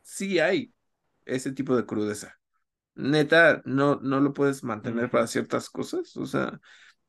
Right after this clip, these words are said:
Speaker 1: no hay consistencia
Speaker 2: Claro,
Speaker 1: entre lo que Disney
Speaker 2: claro.
Speaker 1: permite y no permite.
Speaker 2: Tienes unas criaturas que se hacen piedra de día, que se despiertan de noche, y cuyas principal armas son sus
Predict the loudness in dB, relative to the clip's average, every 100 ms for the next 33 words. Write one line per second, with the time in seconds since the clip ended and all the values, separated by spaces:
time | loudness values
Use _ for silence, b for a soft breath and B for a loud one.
0 | _ -6 0 4 6 6 6 6 4 2
1 | 2 2 2 -2 0 2 2 2 4 4
2 | 4 2 2 0 -2 -2 -4 -2 -2 0
3 | 0 0 -2 -4 -6 -16 _ _ _ _
4 | _ _ _ _ _ _ _ _ _ _
5 | b b b 2 4 6 4 4 4 4
6 | 4 0 -2 -8 -6 -2 0 0 0 -2
7 | -4 -2 0 0 2 4 4 4 2 -2
8 | -8 -8 -8 -8 -6 -4 -4 -6 -4 -4
9 | 0 -2 -2 -4 -8 -16 b b b b
10 | b 2 4 4 6 4 2 0 2 6
11 | 6 6 4 0 -4 -6 -10 -10 -10 -12